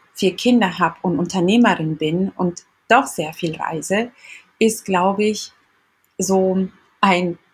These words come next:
Beweis, wenn ich das so sagen kann, genau für dieses sowohl als auch Prinzip. Hm, ich sag immer, „Mensch, dieses Ma-, dieses Mal, also dieses Leben, haben mir die Meister des Lebens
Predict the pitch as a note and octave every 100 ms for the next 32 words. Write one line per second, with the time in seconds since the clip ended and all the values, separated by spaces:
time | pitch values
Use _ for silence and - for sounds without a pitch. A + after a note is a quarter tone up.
0 | _ _ F#3+ E3 D3+ F#3+ A#3+ - G3+ G3+
1 | F#3+ F#3+ E3 E3 E3+ F3+ - F3 F3 -
2 | F#3+ F#3 F3+ F#3 - G3 F#3+ F3 F#3 -
3 | - F#3 E3+ F3+ G3 F#3 F3 E3+ F3 F#3+
4 | G3+ _ F3+ E3 - - - _ _ _
5 | _ _ _ F#3 G3 - G#3 - A3 G#3+
6 | G#3+ G#3+ G#3+ G#3+ _ _ _ - G3 G#3+
7 | - A3 G#3+ G#3+ - G3 F#3 - G#3 G#3+
8 | A3+ - F#3 E3+ F3 A3 - E3+ E3 F3+
9 | F3+ E3+ E3 E3+ G3 A3+ C#4 A#3+ G#3 F3+
10 | F#3 F#3 F3 D#3+ E3 G3 - G#3 - -
11 | E3 G3 A#3+ C4 -